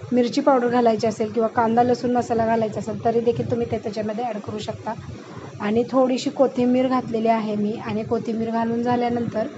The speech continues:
आपण थोडंसं पाणी घालून त्याच्यामध्ये पूर्ण चांगला आपण मसाला एकजीव करायचा आहे. जास्त पातळ करायचा नाही, जास्त पाणी नाही घालायचं. हे बघा, असा घट्टच ठेवायचा मसाला. तर आता आपला हा कुकर झालेला आहे, आपले कारले शिजून झालेले आहेत.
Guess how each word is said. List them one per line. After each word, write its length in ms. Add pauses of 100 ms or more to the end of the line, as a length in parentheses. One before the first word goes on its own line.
(340)
आपण 220
थोडंसं 600
पाणी 320
घालून 340
त्याच्यामध्ये 560 (520)
पूर्ण 320
चांगला 400
आपण 320 (160)
मसाला 460
एकजीव 440
करायचा 460
आहे. 240 (1500)
जास्त 240
पातळ 480
करायचा 580
नाही, 220
जास्त 240
पाणी 300
नाही 200
घालायचं. 300
हे 120
बघा, 220
असा 220
घट्टच 480
ठेवायचा 400
मसाला. 420 (1600)
तर 100
आता 200
आपला 300
हा 100
कुकर 340
झालेला 460
आहे, 220
आपले 240
कारले 360
शिजून 360
झालेले 380
आहेत. 260